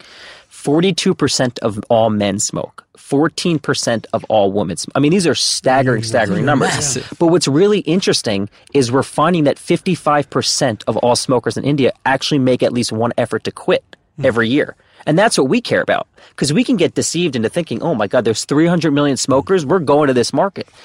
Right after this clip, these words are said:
Speaker 1: But that doesn't matter. How many of them wanna make an
Speaker 2: Okay,
Speaker 1: active effort
Speaker 2: yeah,
Speaker 1: to quit?
Speaker 2: yeah.
Speaker 1: All right? That's the one hand. Let me
Speaker 3: Yeah.
Speaker 1: tell you from another angle. Digital therapeutics, because Alex ultimately intends to be a company providing a digital platform for a variety of conditions.
Speaker 3: Yeah.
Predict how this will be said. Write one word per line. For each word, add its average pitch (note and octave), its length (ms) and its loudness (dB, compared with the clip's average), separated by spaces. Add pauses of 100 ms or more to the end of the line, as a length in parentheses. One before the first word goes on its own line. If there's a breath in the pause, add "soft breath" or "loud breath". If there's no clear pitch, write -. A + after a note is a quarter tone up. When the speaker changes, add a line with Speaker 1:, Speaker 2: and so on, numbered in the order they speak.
(120)
Speaker 1:
But D#3 100 2
that F3 100 2
doesn't F3+ 220 2
matter. D#3+ 380 0 (140)
How D#3+ 160 -2
many F3+ 140 4
of D3 100 2
them C#3+ 160 2
wanna B2+ 240 2
make B2+ 140 0
an C3 60 -2
Speaker 2:
Okay, - 80 -4
Speaker 1:
active A#2+ 280 0
effort A2+ 180 -2
Speaker 2:
yeah, A2+ 60 -10
Speaker 1:
to A2+ 60 -8
quit? - 300 -2
Speaker 2:
yeah. G#2+ 200 -16
Speaker 1:
All A2+ 80 0
right? G#2+ 180 2 (520 loud breath)
That's C#3+ 260 0
the A#2+ 80 -2
one G2 160 -2
hand. - 300 -18 (280)
Let D3 80 2
me F#3+ 80 4
Speaker 3:
Yeah. E3 40 -2
Speaker 1:
tell G3 120 2
you F3+ 80 4
from D#3 140 0
another B2+ 260 2
angle. - 280 -6 (220)
Digital D3+ 360 2
therapeutics, - 880 -2
because C#3 260 2
Alex D#3 460 2
ultimately C3 680 0
intends A2+ 640 -2
to - 100 -4
be A2+ 140 0
a G#2+ 100 4
company - 480 -6 (380 soft breath)
providing A#2 400 0
a A2 80 2
digital B2 460 0
platform A#2 420 0
for A2 180 0
a G2+ 60 0
variety G#2+ 400 2
of - 80 -6
conditions. - 600 -6
Speaker 3:
Yeah. C#3+ 180 -6